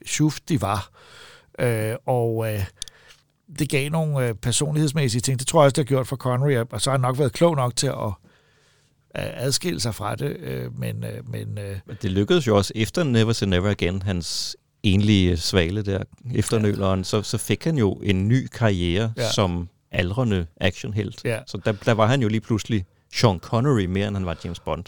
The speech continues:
Speaker 2: Så
Speaker 1: Og der kan man sige, der er det, det må, Timothy Dalton er vel aldrig noget at blive identificeret med rollen i så høj grad, at, at man kan sige, det har været det, der har præget det, men det er jo ikke det voldsomt mange store roller, han har haft.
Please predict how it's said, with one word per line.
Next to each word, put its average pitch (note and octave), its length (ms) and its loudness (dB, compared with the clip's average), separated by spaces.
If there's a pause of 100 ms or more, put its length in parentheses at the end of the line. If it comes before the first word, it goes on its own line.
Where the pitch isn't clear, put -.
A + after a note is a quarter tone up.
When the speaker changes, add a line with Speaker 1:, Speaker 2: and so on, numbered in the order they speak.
Speaker 2:
Så - 140 -10
Speaker 1:
Og A2 120 -4
der D#3 100 2
kan A#3 100 -4
man F#3 120 2
sige, C3 240 2
der C#3 100 2
er D3 80 6
det, C3+ 420 0
det B2 100 2
må, C3+ 100 0
Timothy C#3 420 2
Dalton D#3+ 380 4
er C#3+ 80 4
vel A#2+ 120 0
aldrig C#3+ 240 4
noget B2 320 -2
at A2 60 -2 (160)
blive B2 120 0
identificeret A#2 680 -2
med A#2+ 80 0
rollen G#2 320 -4
i B2 60 -6
så A#2 120 0
høj A2 240 -2
grad, - 380 -6
at, G#2 160 -6
at - 180 -6
man G#2+ 120 -8
kan G2+ 120 -4
sige, A2 220 0
det G#2+ 140 -4
har G2+ 60 -4
været G2+ 180 -6
det, G2 100 -6
der A2+ 80 -6
har G#2+ 60 -8
præget G#2 460 -6
det, A2+ 80 -6
men G#2 100 -6
det F2 80 -12
er A2 40 -10
jo G2+ 60 -10
ikke B2 180 -4
det A2+ 120 0
voldsomt B2+ 380 0
mange G#2 220 -6
store E3+ 360 4
roller, G#2 260 0
han G2 160 -6
har F#2+ 80 -8
haft. F2+ 180 -12